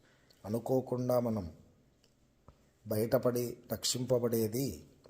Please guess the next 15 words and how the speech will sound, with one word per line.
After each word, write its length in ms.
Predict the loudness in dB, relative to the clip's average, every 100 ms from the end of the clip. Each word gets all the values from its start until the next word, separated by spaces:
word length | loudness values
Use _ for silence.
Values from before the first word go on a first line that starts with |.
| -16
పూర్వజన్మ 680 | -8 -6 0 0 0 0 -2
యొక్క 320 | -2 -4 -8
పుణ్యం 440 | -14 -10 -6 -6 -6
వల్లనే. 380 | -8 -10 -12 -16 -20 _ _ _ _ _ _ _ _ _ 0
ఉదాహరణకి, 920 | 8 8 8 4 2 0 0 0 -8 -16 -20 _ _ _ _ _ _ -6
మనం 380 | -2 -2 -4 -6
మహామహానగరాల్లో 1200 | -6 -2 0 0 0 0 2 4 4 2 0 -2 -14 -20 -20 _ _ _ -20 -20 -20 _ _ _ _ _ _ _ _ _ -20 -20 -14
అనేకమైనటువంటి 920 | -10 -4 -2 2 4 4 4 0 0 2
వాహనాలు 480 | 4 4 4 4 4
తిరుగుతున్న 480 | 2 -4 -4 -2
సమయంలో, 640 | -2 -2 -2 -2 0 -2 -4 -12 -20 _ _ -10
ఇంట్లో 320 | -8 0 2
నుంచి 240 | 2 0 -4
బయటకు 420 | -4 -4 -4 0
వెళ్ళి, 360 | 0 0 -4